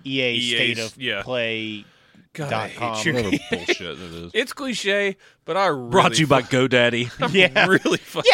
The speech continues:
Speaker 2: hating you.
Speaker 1: GoDaddy dot com.
Speaker 2: Yep.
Speaker 1: Danica Patrick was a spokesperson for a while.
Speaker 2: Her and her bow legs.
Speaker 1: Along with whatever
Speaker 3: Her
Speaker 1: that
Speaker 3: tree
Speaker 1: Cinemax
Speaker 3: trunk neck.
Speaker 1: porn star that was, uh, shortly lived in W W E.
Speaker 2: Uh,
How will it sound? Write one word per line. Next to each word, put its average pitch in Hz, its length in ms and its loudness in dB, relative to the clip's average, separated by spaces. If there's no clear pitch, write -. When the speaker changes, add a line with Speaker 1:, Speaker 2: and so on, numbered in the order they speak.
Speaker 2:
hating - 0 -
you. 190 60 4
Speaker 1:
GoDaddy 175 200 4
dot 165 220 4
com. 185 360 -4
Speaker 2:
Yep. 208 220 -2
Speaker 1:
Danica 123 120 -12
Patrick 147 340 -4
was 107 160 -12
a 98 100 -16
spokesperson 113 600 -8
for 110 140 -10
a 104 40 -8
while. 101 340 -8
Speaker 2:
Her 139 160 -6
and 135 100 -6
her 147 80 -4
bow 110 300 -10
legs. 104 320 -10
Speaker 1:
Along 170 300 2
with 175 240 -4
whatever 160 320 -2
Speaker 3:
Her 170 60 -4
Speaker 1:
that 147 300 -2
Speaker 3:
tree - 320 -4
Speaker 1:
Cinemax 143 100 -2
Speaker 3:
trunk 110 120 -10
neck. 113 120 -4
Speaker 1:
porn 151 180 -4
star 131 300 0
that 123 160 -4
was, 120 160 -10
uh, 117 400 -4
shortly 131 460 -8
lived 123 240 -8
in 113 160 -12
W 117 240 -6
W 110 120 -8
E. 110 280 -10
Speaker 2:
Uh, 135 340 -2